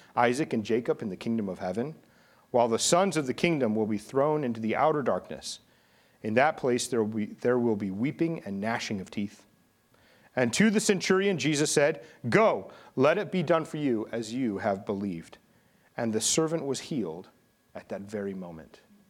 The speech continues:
You know, Jesus has power, he, to just say things into existence. How incredible is that?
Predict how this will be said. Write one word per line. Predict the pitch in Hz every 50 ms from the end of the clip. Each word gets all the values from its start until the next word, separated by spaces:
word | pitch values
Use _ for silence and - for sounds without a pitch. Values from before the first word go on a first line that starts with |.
| _ _ _ _ _ _ _ _ _ _ _ _ _ _ _ _ _ _ _ _ _ _
You | - 135
know, | 160 165 131
Jesus | 104 107 113 120 139 139 165 160 -
has | - 147 123 -
power, | - - - 113 110 113 117 127 160 175 165 - - _ _ _ _ _ _ _ _ _ _
he, | - - - - _ _ _ _ _ _ _
to | - - - 117
just | 107 95 107 127 147 - - - - - - _ _ _ _ _ _ _ _ _ _ _ _ _ _ -
say | - - - 113 107 123
things | 123 - 147 147 151 131
into | 135 131 117 135
existence. | 123 104 101 104 110 - - - - - - - - _ _ _ _ _ _ _ _ _ _ _ _ _ _ _ _
How | - - 127 147 175
incredible | 147 - - 131 147 170 151 113 98
is | 90 -
that? | 92 80 71 - -